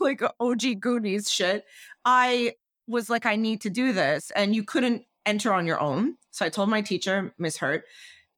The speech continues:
"Can we please enter this contest?" Thousands and thousands of people enter this contest. She's like, "Oh, fuck it, whatever, sure." So I got some of my friends together. I made a video, literally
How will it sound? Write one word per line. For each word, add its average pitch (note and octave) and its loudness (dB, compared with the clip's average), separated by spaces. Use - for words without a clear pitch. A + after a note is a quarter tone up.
"Can G#3+ 0
we G#3+ 0
please G#3+ -2
enter F#3 0
this D#3+ -4
contest?" E3 -4
Thousands D#4+ 0
and A3+ -2
thousands A3 -2
of - -4
people G3+ -2
enter F#3 -2
this D#3 -6
contest. - -4
She's G#3 -2
like, G#3+ 0
"Oh, B3 2
fuck G3 -4
it, - -4
whatever, E3+ 0
sure." F3+ -2
So A3 0
I G#3+ 2
got G#3+ 0
some B3+ -2
of C#4 0
my C#4+ 2
friends G#3+ -2
together. F#3+ 0
I F#3 0
made F3+ 0
a A3+ -2
video, F3+ 0
literally F#3+ 0